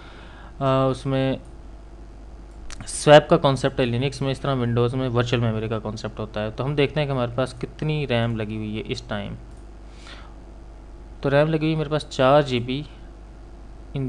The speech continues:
that case क्या करना पड़ेगा मुझे, मैं वर्चुअल मेमोरी कहाँ से चेंज करूँगा? माय कंप्यूटर के ऊपर राइट क्लिक, दिस कंप्यूटर पे प्रॉपर्टीज में गया, प्रॉपर्टीज में जाकर एडवांस सेटिंग और यहाँ पे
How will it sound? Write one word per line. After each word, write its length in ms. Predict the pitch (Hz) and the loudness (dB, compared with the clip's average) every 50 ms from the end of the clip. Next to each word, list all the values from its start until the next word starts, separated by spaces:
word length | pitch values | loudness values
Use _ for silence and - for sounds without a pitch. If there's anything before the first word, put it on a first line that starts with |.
| 120 120 120 | -4 0 4
that 320 | 131 135 151 160 - - | 6 8 8 6 4 2
case 220 | - 151 147 - - | 0 0 0 0 0
क्या 120 | 143 139 | -2 0
करना 260 | 131 131 123 123 120 120 | 0 0 -2 -2 -2 -2
पड़ेगा 320 | 123 113 113 113 113 113 | 0 -2 -2 0 -2 -2
मुझे, 340 | 113 113 113 110 135 143 156 156 - - - - - - - - - - - - - - - - - | -2 -4 -4 -4 -4 -4 -6 -6 -10 -18 -18 -18 -18 -18 -16 -16 -16 -16 -16 -16 -18 -18 -18 -10 -6
मैं 120 | 131 127 123 | -4 -4 -2
वर्चुअल 360 | 120 123 120 120 143 139 139 | 0 -2 -2 -2 -2 -2 -2
मेमोरी 300 | 139 135 131 131 127 135 | -2 -2 -2 -2 -2 -2
कहाँ 200 | 135 127 131 131 | -2 -2 -4 -4
से 60 | 131 | -4
चेंज 200 | - 135 131 131 | -4 -4 -4 -2
करूँगा? 260 | 131 131 131 135 139 135 | -4 -4 -4 -2 -2 -2
माय 320 | 131 123 120 120 120 123 123 | -2 0 0 2 2 2 0
कंप्यूटर 420 | 120 123 120 117 123 123 120 139 | 0 -2 -2 -2 -4 -6 -6 -8
के 140 | 135 - 143 | -4 -4 -6
ऊपर 180 | 135 - 135 127 - - | -4 -4 -8 -8 -4 -2
राइट 180 | 123 123 120 120 | -2 -2 0 -2
क्लिक, 360 | 147 151 156 156 - - - - - - - | -4 -4 -4 -6 -6 -14 -16 -16 -14 -8 -2
दिस 140 | 131 143 139 | -2 -2 -2
कंप्यूटर 380 | - 156 147 147 147 139 - 143 | -2 -4 -2 -2 -4 -4 -6 -8
पे 180 | - 151 151 143 | -4 -4 -6 -2
प्रॉपर्टीज 540 | - - 123 117 117 123 - 151 151 151 | -2 -2 -2 -2 -2 -6 -4 -4 -4 -4
में 160 | 151 156 156 143 | -4 -4 -2 -2
गया, 160 | 147 143 143 139 | 0 0 0 0
प्रॉपर्टीज 440 | 139 - 123 123 127 123 117 143 139 | -2 -4 -4 -4 -4 -4 -4 -4 -4
में 140 | 143 139 131 | -2 -2 0
जाकर 280 | 123 120 120 117 120 | 0 0 0 0 0
एडवांस 360 | 117 113 113 120 127 143 139 | -2 0 -2 0 -2 -2 -2
सेटिंग 340 | - 139 131 127 143 139 139 | -2 -4 -4 -4 -4 -4 -4
और 120 | 131 120 117 | -4 -2 -2
यहाँ 260 | 117 117 113 117 113 | -2 -2 0 -2 -2
पे 260 | 113 120 123 123 127 | -2 -2 -4 -4 -4